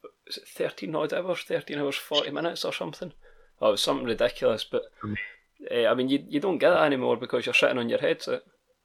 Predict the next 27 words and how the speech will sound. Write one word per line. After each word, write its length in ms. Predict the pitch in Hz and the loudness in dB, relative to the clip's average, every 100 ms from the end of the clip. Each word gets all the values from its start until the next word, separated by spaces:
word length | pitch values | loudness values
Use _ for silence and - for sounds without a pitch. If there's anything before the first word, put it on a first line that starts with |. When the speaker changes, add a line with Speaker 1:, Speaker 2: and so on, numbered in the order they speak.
| _ _ _ _ _ _ _ _ _ _ _ _ _ - | _ _ _ _ _ _ _ _ _ _ _ _ _ -4
Speaker 2:
I'll 80 | 120 | 0
give 200 | 156 170 | 2 6
you, 220 | 156 104 - | 6 4 0
I'll 80 | 127 | 0
give 100 | 160 | 2
you 60 | |
an 60 | 139 | 2
example, 400 | 110 113 110 98 - - - | 2 0 2 -2 -2 -6 -2
uh, 200 | 95 92 - | 2 0 0
of 180 | 110 98 | -4 0
a 220 | 92 90 - _ _ - | 0 0 -4 _ _ 6
uniquely 540 | 120 117 143 - 120 | 8 10 10 8 8
nineties 400 | 104 110 - 101 | 10 10 8 2
gaming 300 | 90 107 107 | 6 8 8
experience 640 | 101 - - 107 90 92 - | 4 -2 0 0 0 -2 -6
that 140 | 95 | -4
me 80 | 110 | -2
and 60 | 101 | -2
a 20 | |
friend 260 | - 104 | -2 -2
used 140 | 95 - | -2 -4
to 60 | |
have, 60 | 90 | 2
maybe 200 | 127 113 | 4 4
early 160 | 104 101 | 4 2
two 140 | - | -2
thousands. 380 | 101 104 92 | 0 0 -2